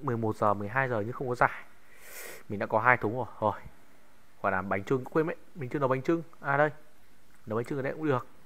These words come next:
Tiện thể nấu bánh chưng luôn. À đây, đây, đây, đây, đây.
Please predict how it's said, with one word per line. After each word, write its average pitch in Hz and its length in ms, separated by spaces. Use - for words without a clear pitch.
Tiện - 220
thể 98 180
nấu 104 100
bánh 123 120
chưng 160 200
luôn. 165 200
À 107 140
đây, 101 240
đây, 98 120
đây, 92 180
đây, 92 220
đây. 98 680